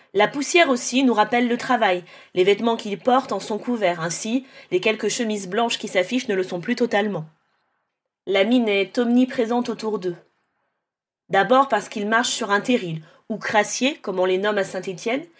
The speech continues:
ces collines artificielles qui viennent transformer le paysage sont le témoignage du tri du charbon.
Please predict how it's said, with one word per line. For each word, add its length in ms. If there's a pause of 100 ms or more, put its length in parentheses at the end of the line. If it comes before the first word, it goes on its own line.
(180)
ces 180
collines 300
artificielles 680
qui 140
viennent 240
transformer 480
le 100
paysage 580 (300)
sont 220
le 100
témoignage 640
du 160
tri 240
du 100
charbon. 460